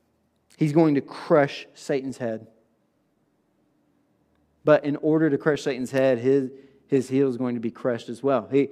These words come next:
he's going to go through a bruising. He's going to go through a torture. He's going to go through a death himself. That's going to be temporary.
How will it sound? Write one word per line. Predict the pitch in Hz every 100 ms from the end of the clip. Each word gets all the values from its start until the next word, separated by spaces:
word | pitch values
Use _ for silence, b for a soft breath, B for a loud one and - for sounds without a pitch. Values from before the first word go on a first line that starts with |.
| B
he's | B 135
going | 151 147 135
to |
go | 123 135 135
through | 135 147 139 135
a |
bruising. | 117 110 127 143 127 113
He's | 107 123
going | 147 139
to | 131
go | 127 135
through | 131 135 131 B B B
a | 131
torture. | 123 - - 143 131 123 107 - _ _ _ _ _ _ _ _
He's | 135 131
going | 156
to | 135
go | 131 143
through | 139 151 143 139
a | 139
death | 113 104 147 143 - - _
himself. | - 143 120 - 143 127 110 - - _ _ _ _ _ _ _ _ _ _ _ -
That's | 131 -
going | 139 123
to |
be | 113 117
temporary. | 131 117 110 104 101 101